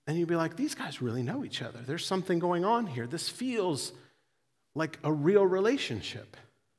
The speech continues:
Like, that would seem normal to you. And what Jesus invites us into is that kind of relationship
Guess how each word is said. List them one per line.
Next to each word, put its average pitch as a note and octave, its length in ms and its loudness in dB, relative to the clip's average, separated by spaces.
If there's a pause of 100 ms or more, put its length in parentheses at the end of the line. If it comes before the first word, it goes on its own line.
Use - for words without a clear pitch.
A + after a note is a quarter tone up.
(1300)
Like, E3 160 2
that B3 320 6
would A#3+ 140 2
seem B3+ 340 0
normal C4 440 4
to - 180 -6
you. A2+ 260 -8 (1300)
And F3+ 120 8
what G#3 180 8
Jesus C#4 520 6
invites G3 480 6
us - 220 0
into B3+ 680 4
is D#3+ 220 4
that G#3 420 4
kind C4 600 0
of F#3 260 0
relationship E3+ 1000 0